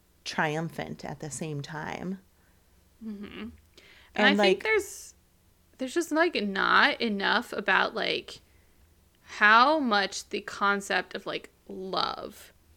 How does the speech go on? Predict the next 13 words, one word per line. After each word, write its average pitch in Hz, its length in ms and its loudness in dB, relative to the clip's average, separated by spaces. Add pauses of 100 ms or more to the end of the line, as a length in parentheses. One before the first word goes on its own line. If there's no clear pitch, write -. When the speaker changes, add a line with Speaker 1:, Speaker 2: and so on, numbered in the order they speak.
(360)
Speaker 2:
has, 190 440 0
Speaker 1:
Mm-hmm. 175 60 -2 (240)
Speaker 2:
like, 160 120 -8 (600)
evolved 190 600 -4
through - 500 -8 (720)
the 214 180 -2
years. 170 600 -8 (1700)
Speaker 1:
Yeah. 180 540 -4 (380)
And 190 500 -2 (180)
when 202 220 0
we 214 220 4
did 247 180 2
our 190 500 2